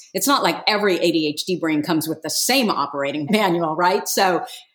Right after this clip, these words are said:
just because it works for me doesn't mean it works for you. And so it does take a lot of just practicing different things and trying different things to see what combination works for your brain.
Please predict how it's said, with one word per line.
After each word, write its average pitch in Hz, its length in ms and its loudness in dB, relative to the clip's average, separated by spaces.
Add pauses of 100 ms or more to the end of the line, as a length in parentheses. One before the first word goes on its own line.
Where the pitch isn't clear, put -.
(160)
just 269 200 2
because 220 220 2
it 196 80 4
works 214 260 0
for - 140 -10
me 185 380 4
doesn't 185 260 0
mean 175 140 0
it 165 60 2
works 165 220 -2
for 165 100 -6
you. 175 500 0
And 165 160 0
so 180 180 -2
it 175 200 -4
does 226 380 0
take 180 180 -4 (100)
a 175 60 -2
lot 175 400 0
of 175 280 -2 (440)
just 294 220 0
practicing 233 540 0
different 220 320 -4
things 254 260 2
and 170 140 2
trying 226 340 2
different 175 280 -2
things 247 260 0
to 185 100 -2
see 233 280 0
what 185 260 2
combination 185 580 0
works 139 240 -6
for 151 100 -8
your 143 200 -6
brain. 147 440 -10